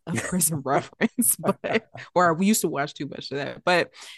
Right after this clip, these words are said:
Speaker 1: she, she would have a better understanding of that. And then as far as Modam was concerned,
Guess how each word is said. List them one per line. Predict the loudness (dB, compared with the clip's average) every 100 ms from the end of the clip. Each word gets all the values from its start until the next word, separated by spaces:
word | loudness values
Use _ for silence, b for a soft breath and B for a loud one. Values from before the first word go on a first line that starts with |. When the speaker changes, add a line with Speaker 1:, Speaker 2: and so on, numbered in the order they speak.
| -4
Speaker 1:
she, | -2 -2
she | 0
would | 2 4
have | 4
a |
better | 2 -2 -4
understanding | -6 -8 -6 -4 -4 -6
of | -4
that. | -2 -2 2
And | 4
then | 4
as | 4
far | 2 2
as | 2 0
Modam | 0 -2 0 -2 -2 -2
was | -4
concerned, | -4 -6 -4 -2 0 0 -2